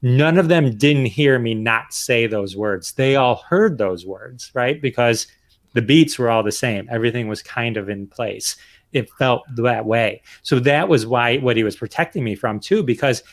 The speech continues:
had they filed for the return, there was a hundred people in that room that would have sworn that those people got married and that I officiated a legitimate <laughs> service. Okay.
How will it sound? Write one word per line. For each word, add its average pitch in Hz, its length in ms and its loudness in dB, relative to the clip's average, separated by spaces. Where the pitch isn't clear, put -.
had 139 180 -2
they 135 120 2
filed 151 640 0
for 135 80 -2
the 110 120 -4
return, 165 420 -2
there 120 100 -2
was 117 80 0
a 127 60 0
hundred 208 420 -4
people 220 220 -6
in 185 80 -4
that 175 160 -4
room 175 260 0
that 120 120 2
would 123 100 -2
have 131 80 0
sworn 165 500 -2
that 107 140 -6
those 190 380 2
people 196 420 -4
got 165 320 -4
married 139 580 -2
and 143 120 2
that 160 140 4
I 165 200 0
officiated 170 760 2
a 143 60 0
legitimate 131 560 0
<laughs> - 120 -10
service. - 720 -4
Okay. - 380 -10